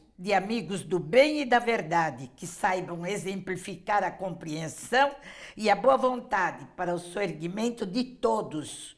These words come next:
através da elevação de si próprio. Nos centros, como nós falamos,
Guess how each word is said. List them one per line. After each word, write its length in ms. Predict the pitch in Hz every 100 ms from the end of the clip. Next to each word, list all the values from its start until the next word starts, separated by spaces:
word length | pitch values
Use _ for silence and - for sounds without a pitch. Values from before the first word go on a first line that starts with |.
| _ - - -
através 640 | 190 196 190 160 190 180
da 180 | 175 190
elevação 880 | 196 220 226 190 185 - - 247 247 - - _ _
de 220 | 160 208
si 520 | - - 277 294 - _ -
próprio. 580 | 185 165 - - 147 - _ _ _ _ _
Nos 240 | 170 220 -
centros, 720 | - 226 214 208 - 151 -
como 280 | - 180 185
nós 240 | 190 185
falamos, 560 | - 190 190 175 160